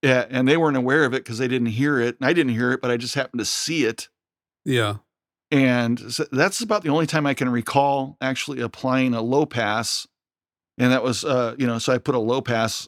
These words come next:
Speaker 1: on at, like, I don't know, it was, like, nineteen K hertz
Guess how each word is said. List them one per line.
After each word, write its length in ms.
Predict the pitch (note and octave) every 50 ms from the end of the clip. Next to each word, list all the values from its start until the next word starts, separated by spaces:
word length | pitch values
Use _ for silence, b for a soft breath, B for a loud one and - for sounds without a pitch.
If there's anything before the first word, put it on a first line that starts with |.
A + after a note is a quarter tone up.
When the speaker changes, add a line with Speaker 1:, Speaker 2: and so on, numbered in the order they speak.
| - _
Speaker 1:
on 460 | B2 A#2+ A#2 A#2 A2+ A2 A2 A2 A2+ -
at, 380 | - A#2 A#2 A2 A2 A2 A2 - _ -
like, 400 | A2 G#2+ G2+ G2+ G2 - - - _ _ _ _ _ _ _ _ _ _ -
I 60 | A2+
don't 100 | A#2 G#2+
know, 220 | - F2 F#2 F#2 -
it 60 | -
was, 100 | B2 A#2
like, 160 | G#2+ G2+ F#2 - - _ _ _ _ _ -
nineteen 680 | B2 A#2 A#2 G#2+ A#2+ C3 - - - B2+ A2+ A2 G#2
K 240 | - - B2+ B2+ B2
hertz 560 | G2+ G2+ G2+ G2 A2 - - - - - -